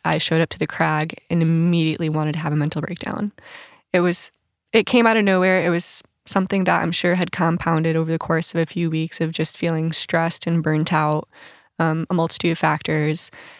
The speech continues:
And I got there, and someplace that's normally my happy place didn't feel so safe anymore. And I could hardly hold myself together. And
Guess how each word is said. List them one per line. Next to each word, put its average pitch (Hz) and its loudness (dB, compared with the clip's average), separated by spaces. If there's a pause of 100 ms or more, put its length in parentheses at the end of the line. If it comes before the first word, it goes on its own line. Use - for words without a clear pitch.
(260)
And 196 4
I 180 4
got 170 2
there, 160 2
and 165 0
someplace 185 0
that's - -2
normally 196 2
my 175 0
happy 170 0
place 160 -4
didn't 165 -4
feel 165 -2
so 165 -2
safe 165 -2
anymore. 156 0
And 160 0 (180)
I 165 2
could 214 2
hardly 214 2
hold 202 2
myself 190 0
together. 180 2
And 170 -2